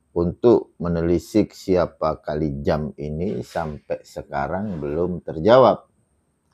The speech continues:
Bagaimana dengan Pak Imaduddin sendiri? Apakah Pak Imaduddin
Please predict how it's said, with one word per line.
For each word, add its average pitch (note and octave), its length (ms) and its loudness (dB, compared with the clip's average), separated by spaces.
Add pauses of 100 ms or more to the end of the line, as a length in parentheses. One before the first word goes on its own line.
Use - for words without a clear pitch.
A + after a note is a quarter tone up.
(1600)
Bagaimana C#3 560 8
dengan C3 320 6
Pak G#2+ 240 2
Imaduddin G2 640 4
sendiri? F2+ 640 4 (400)
Apakah F#2 560 -2
Pak F2 160 -2
Imaduddin F2 960 2